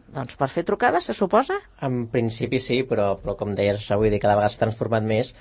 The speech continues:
Speaker 2: en el qual moltes vegades és més per, per l'utilització pròpia d'un mateix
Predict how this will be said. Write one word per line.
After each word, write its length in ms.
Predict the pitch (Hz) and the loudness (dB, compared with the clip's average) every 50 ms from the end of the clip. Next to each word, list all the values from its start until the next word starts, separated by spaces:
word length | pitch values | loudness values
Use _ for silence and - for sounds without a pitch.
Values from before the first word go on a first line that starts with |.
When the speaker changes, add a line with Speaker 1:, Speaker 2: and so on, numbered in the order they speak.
| - - - _ - | -20 -20 -20 _ -4
Speaker 2:
en 160 | - 120 117 110 | -2 0 2 2
el 140 | 107 107 - | 0 0 0
qual 240 | 113 107 107 107 107 107 104 104 107 | 0 2 2 2 2 0 -2 -2 -2
moltes 380 | 107 113 113 113 110 117 110 107 | -2 0 0 0 2 2 2 2
vegades 380 | 113 110 110 113 110 117 110 110 | 2 2 2 2 0 0 -2 -2
és 100 | 110 113 | -2 -2
més 240 | 110 110 117 113 113 | 0 0 0 0 -2
per, 260 | - - 113 110 107 107 107 104 107 107 107 107 - | -2 0 0 2 2 0 -2 -4 -4 -6 -6 -4 -2
per 120 | - 117 120 | 0 0 2
l'utilització 540 | 110 123 117 110 - 123 - - 131 120 113 | 2 0 -2 -2 -2 -4 2 4 4 4 6
pròpia 460 | 127 120 175 - - 120 117 113 110 113 | 6 6 6 6 6 4 6 6 6 6
d'un 160 | 110 117 113 | 4 4 4
mateix 520 | 117 113 - 120 120 123 143 - - - | 4 4 4 6 4 4 4 0 -4 -10